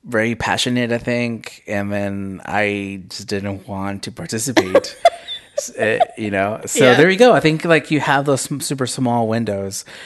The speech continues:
Speaker 1: of being silly.
Speaker 2: Yeah.
Speaker 1: And, uh, <laughs> yeah, it's, it's fascinating. It
Speaker 2: <laughs> Oh,
Speaker 1: is.
Speaker 2: thank you.
Speaker 1: <laughs> Okay. You're welcome. It's
Speaker 2: I'll
Speaker 1: just
Speaker 2: take that as a
Speaker 1: that
Speaker 2: compliment.
Speaker 1: it's like, I wish I would,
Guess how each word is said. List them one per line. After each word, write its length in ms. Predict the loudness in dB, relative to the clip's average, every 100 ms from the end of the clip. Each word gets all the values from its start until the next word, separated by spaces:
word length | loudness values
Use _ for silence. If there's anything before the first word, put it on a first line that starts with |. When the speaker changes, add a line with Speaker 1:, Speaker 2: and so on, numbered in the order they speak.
| -16
Speaker 1:
of 300 | -2 0 0
being 260 | -2 -2 -2
silly. 560 | -2 0 0 -2 -6 -12 _ -6
Speaker 2:
Yeah. 340 | 0 2 0
Speaker 1:
And, 280 | 0 -2 -2
uh, 180 | 0 0 0 -4
<laughs> 160 | -4
yeah, 320 | 0 2 2 0
it's, 260 | -4 -14 -16 -18 -18 -6
it's 240 | -4 -4 -8
fascinating. 920 | -2 0 2 2 2 0 -4 -10 -14 _ -12 -12 -18 -4
It 120 | 0
Speaker 2:
<laughs> 40 | 6
Oh, 220 | 8 8
Speaker 1:
is. 320 | 8 4 4
Speaker 2:
thank 0 |
you. 280 | 2 2 0 -4 _ -10
Speaker 1:
<laughs> 460 | -6 -2 0 0 -4 0 4 6 8
Okay. 480 | 8 8 8 6 6 4 4 0 0
You're 160 | 2
welcome. 560 | 6 6 4 4 4 4
It's 160 | 2
Speaker 2:
I'll 60 | 2
Speaker 1:
just 80 | 6
Speaker 2:
take 80 | 8
that 360 | 8 8 6 2
as 60 | -2
a 20 |
Speaker 1:
that 100 | 0
Speaker 2:
compliment. 440 | 0 0 0 0 2
Speaker 1:
it's 180 | 0 2
like, 180 | 2
I 200 | 4 4
wish 260 | 4 2 4
I 80 | 2
would, 200 | 2